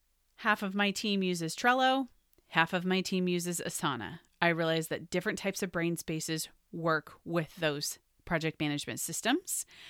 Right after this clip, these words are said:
I will not open up Trello and I will not look at it. And if a team member sends me a Trello link, I'm sorry, I'm not opening it. And that is because it doesn't work for my brain.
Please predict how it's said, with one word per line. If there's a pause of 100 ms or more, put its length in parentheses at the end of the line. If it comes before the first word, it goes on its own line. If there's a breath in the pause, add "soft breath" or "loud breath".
(380 loud breath)
I
will
not
open
up
Trello
and
I
will
not
look
at
it. (540)
And
if
a
team
member
sends
me
a
Trello
link, (240)
I'm
sorry,
I'm
not
opening
it. (540 loud breath)
And
that
is
because
it
doesn't
work
for
my
brain.